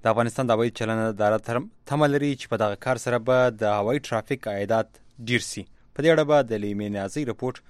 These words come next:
د خبرونو وروسته واورئ. د ملګرو ملتونو د امنیت شورا د شنبې په ورځ د رایو پر اکثریت چې امریکا د خوا وړا-، وړاندې سوی و، پرېکړه لیک تصویب کړ، آه، چې د لارې به شمالي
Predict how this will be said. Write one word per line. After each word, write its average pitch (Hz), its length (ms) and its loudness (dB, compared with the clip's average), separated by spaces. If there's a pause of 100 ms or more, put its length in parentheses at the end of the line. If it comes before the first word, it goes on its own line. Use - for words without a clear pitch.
(180)
د - 100 -12
خبرونو 95 300 -6
وروسته 95 300 -12
واورئ. 98 240 -6 (920)
د 143 180 8
ملګرو 185 280 2
ملتونو 180 300 -2
د 156 100 4
امنیت 156 200 -2
شورا 156 160 2
د 131 140 0
شنبې 131 280 0
په 131 60 -4
ورځ 135 200 0
د 120 120 2
رایو 123 220 4
پر 113 140 -4
اکثریت 120 520 -2
چې - 120 -10
امریکا 110 320 -2
د 110 80 -4
خوا 113 200 0
وړا-، 117 600 -4
وړاندې 104 320 -2
سوی 156 160 0
و، 139 180 -4
پرېکړه 107 300 -4
لیک 117 100 -4 (300)
تصویب - 460 -4
کړ، 92 140 -10
آه، - 1000 -10
چې - 120 -16
د 107 120 0
لارې 123 220 4
به 127 180 2
شمالي 117 320 -4